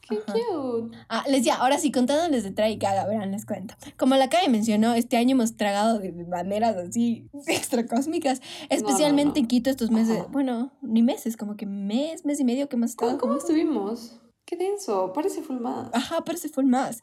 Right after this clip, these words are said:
Speaker 2: Bueno.
Speaker 1: Es que, mm, nos vemos literal todos los días, así que parece full más.
Speaker 2: Ajá. Y yo vivo
Speaker 1: No sé.
Speaker 2: literal en el depa de la
Speaker 1: Oh.
Speaker 2: Cami, no en mi depa.
Speaker 1: <laughs> Li-, literal.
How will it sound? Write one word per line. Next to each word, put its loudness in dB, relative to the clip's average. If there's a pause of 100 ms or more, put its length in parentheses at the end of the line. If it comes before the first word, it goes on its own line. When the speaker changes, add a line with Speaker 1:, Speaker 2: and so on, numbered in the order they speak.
(380)
Speaker 2:
Bueno. 0
Speaker 1:
Es 2
que, 4 (160)
mm, -2
nos 0
vemos 0
literal 0
todos 2
los 0
días, 0
así -6
que -6
parece -6
full -4
más. -10
Speaker 2:
Ajá. 2 (320)
Y 4
yo 4
vivo 4
Speaker 1:
No 4
sé. 4
Speaker 2:
literal 2
en 2
el -2
depa 0
de 2
la 2
Speaker 1:
Oh. -6
Speaker 2:
Cami, -2
no -4
en -4
mi -8
depa. -10
Speaker 1:
<laughs> 0 (1080)
Li-, 0 (140)
literal. -2